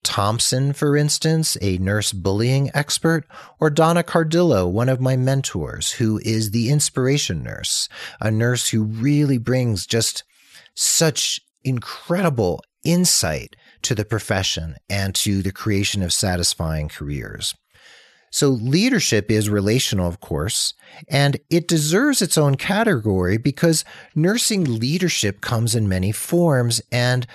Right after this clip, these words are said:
the legacy of a nursing leader comes in many forms. Of course, Florence Nightingale has had an outsized impact, and we've been feeling her leadership for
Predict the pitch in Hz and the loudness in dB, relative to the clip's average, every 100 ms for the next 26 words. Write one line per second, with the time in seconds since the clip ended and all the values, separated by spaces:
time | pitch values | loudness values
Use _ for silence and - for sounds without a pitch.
0 | - - 131 120 117 135 165 160 - 95 | -20 -6 -2 0 2 2 2 0 0 0
1 | 85 - 95 90 90 87 90 95 87 85 | -2 -2 -4 -2 -2 0 -2 -2 -2 -2
2 | 82 80 71 - _ - 101 87 82 80 | -2 -4 -6 -10 _ -6 -2 -2 -2 -2
3 | 80 73 71 - - - - - - _ | -2 -4 -6 -10 -12 -12 -8 -8 -8 _
4 | _ _ _ - 151 - - 220 117 - | _ _ _ -2 -2 -2 2 4 4 0
5 | - _ _ _ _ - 165 131 107 135 | -4 _ _ _ _ 2 2 4 2 2
6 | 226 202 110 92 98 98 117 - 113 101 | 2 2 0 2 2 0 0 0 0 0
7 | 95 - - 220 240 - 98 80 78 82 | -4 -4 0 0 0 -2 -2 -2 -4 -4
8 | - - 98 82 - 80 80 147 - - | -6 -8 -6 -4 -4 -4 -2 -4 -6 -4
9 | 127 131 127 123 - - - 147 208 160 | 0 2 0 -2 -12 -14 -2 2 2 2
10 | 123 107 110 101 98 95 151 160 120 90 | 0 2 2 2 2 0 0 0 2 0
11 | 87 - 95 85 - 98 87 85 | 0 -2 -2 -4 -6 -4 -2 -2